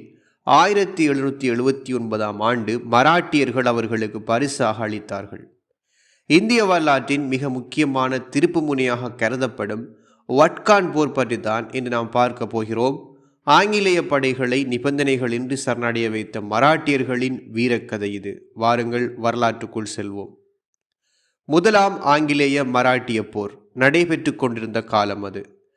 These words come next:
மராட்டிய பேரரசின் உள்ளே ஏற்பட்ட அதிகார போட்டியால் ரகுநாத் ராவ் என்பவர் ஆங்கிலேயர்களின் உதவியை நாடுகிறார்.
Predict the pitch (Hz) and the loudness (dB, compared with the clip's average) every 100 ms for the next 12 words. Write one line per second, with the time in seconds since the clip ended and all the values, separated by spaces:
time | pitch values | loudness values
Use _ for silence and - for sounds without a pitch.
0 | _ _ _ 135 151 180 208 208 202 202 | _ _ _ 4 6 6 2 2 0 2
1 | 160 147 135 135 139 127 127 131 139 127 | 2 2 0 -2 -4 -2 -2 2 2 2
2 | 123 - 120 113 123 110 120 135 139 131 | -2 -2 -4 0 2 2 0 2 2 2
3 | 110 - 160 160 127 107 107 117 - _ | -4 0 0 0 -2 0 -2 -4 -12 _
4 | _ _ _ - 131 156 170 196 190 180 | _ _ _ -2 4 4 4 2 2 0
5 | - 131 143 151 143 127 120 113 110 - | -6 0 2 4 2 -2 -2 -4 -6 2
6 | 135 165 180 165 151 131 131 131 120 113 | 4 4 2 0 0 -2 -2 -2 -4 -2
7 | 113 120 113 104 101 101 98 | 0 0 -2 -4 -6 -8 -8